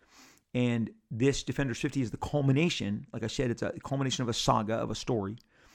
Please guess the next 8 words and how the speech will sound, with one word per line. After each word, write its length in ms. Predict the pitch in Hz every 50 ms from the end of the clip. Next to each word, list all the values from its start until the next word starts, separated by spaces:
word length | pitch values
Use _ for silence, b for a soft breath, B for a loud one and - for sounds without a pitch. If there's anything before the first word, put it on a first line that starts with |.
| b b b b _
uh, 180 | - 113 110 104
by 140 | 101 110 110
David 280 | 117 123 131 143 147
Anthony 280 | 147 139 135 - 156 147
Kraft, 400 | - - 120 107 113 - - - - -
illustrated 540 | 120 120 127 - - - 127 127 131 123 104
by, 300 | 110 101 104 117 135 135 - _ _ _ _ - - _ _ _ _ _ _ _ _ _ _ _ _ -
uh, 400 | 117 110 107 95 104 117 110 98